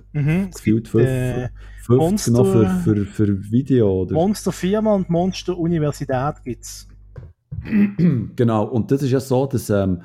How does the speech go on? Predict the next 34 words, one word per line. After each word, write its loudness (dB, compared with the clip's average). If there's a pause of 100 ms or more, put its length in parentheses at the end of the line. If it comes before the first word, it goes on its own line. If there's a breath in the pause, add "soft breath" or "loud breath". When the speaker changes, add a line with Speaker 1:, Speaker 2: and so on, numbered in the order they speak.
(500 loud breath)
Speaker 2:
ursprünglich 2
ist 0
ja -4
die 2
Monster 2
A 2
G -2
da 0
gewesen, -2
dass, 0
dass -2
man 0
Kinder -2
tut, -2
äh, -2
verklüpfen, -2
oder? -2
Die -2
Monster -2
gehen -4
durch -18
die 0
Schranktür 0
und -4
tun 0
Kinder, -2
äh, -2
verklüpfen -2
und -4
durch -4
das -2
wird 0
Energie 0
gespissen. -8